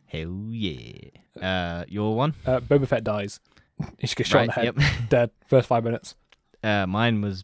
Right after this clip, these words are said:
Speaker 1: that Mando takes Boba Fett's ship because Mandalorian doesn't have a ship anymore, and Boba Fett's got
Speaker 2: I
Speaker 1: a
Speaker 2: actually
Speaker 1: ship,
Speaker 2: think that might
Speaker 1: so
Speaker 2: happen.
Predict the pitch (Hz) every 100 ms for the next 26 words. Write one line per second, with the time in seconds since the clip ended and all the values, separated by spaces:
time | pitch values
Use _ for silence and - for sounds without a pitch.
0 | - 95 - - 101 107 98 98 110 104
1 | - 101 95 - 95 - 113 - - _
2 | - 90 92 - - 95 92 90 92 92
3 | 90 87 92 85 - 101 101 98 120 110
4 | 85 92 87 90 90 85 _ - - _
5 | - 151 214 - 139 151 120 113 107 -